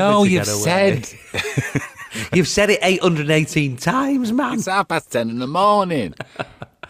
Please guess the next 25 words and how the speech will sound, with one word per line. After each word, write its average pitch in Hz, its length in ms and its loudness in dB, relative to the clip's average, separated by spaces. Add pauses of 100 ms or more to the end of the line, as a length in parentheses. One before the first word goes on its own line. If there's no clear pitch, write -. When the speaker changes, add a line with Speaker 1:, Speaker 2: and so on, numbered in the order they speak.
(600)
Speaker 1:
Uh, 110 160 2
sixty-four 151 540 0
percent 143 540 -4 (380)
simply 202 400 -2
shared 113 300 -2
their 90 100 -2
thoughts 110 380 0
with 92 80 -6
their 90 100 -4
partner. 113 400 -4
A 85 60 -6
third 139 460 2
talked - 300 -2
about 104 220 -2
holidays 101 580 -2
<laughs> - 60 -16
with, 135 240 2 (200)
and 120 100 0
in 110 80 -2
quotation 123 560 0
marks, 98 320 -6 (280)
anyone 120 540 4
who 131 140 4
would 117 160 4
listen. - 460 -4